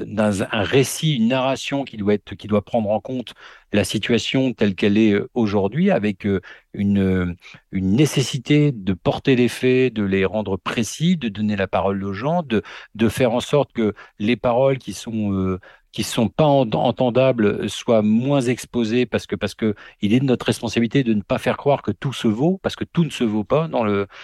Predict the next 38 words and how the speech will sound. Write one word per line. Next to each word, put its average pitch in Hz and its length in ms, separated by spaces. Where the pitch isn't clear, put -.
dans, 104 300
dans, 104 200
dans 98 160
les 98 120
discours 104 340
qui 90 80
sont 95 160
tenus 113 340
et - 40
surtout - 320
à 107 40
l'ère 98 160
des 101 120
réseaux 98 220
sociaux 113 360
où 104 100
là, 110 120
on 107 100
se - 80
retrouve 110 280
avec 95 220
tout 131 160
et 113 40
n'importe 101 380
quoi 123 240
et 110 60
finalement, 107 360
la 104 120
parole 104 220
scientifique - 500
est 98 140
un 95 80
peu 98 180
déluée 110 360
comme 107 180
la 95 80
parole 95 260
journalistique. 95 640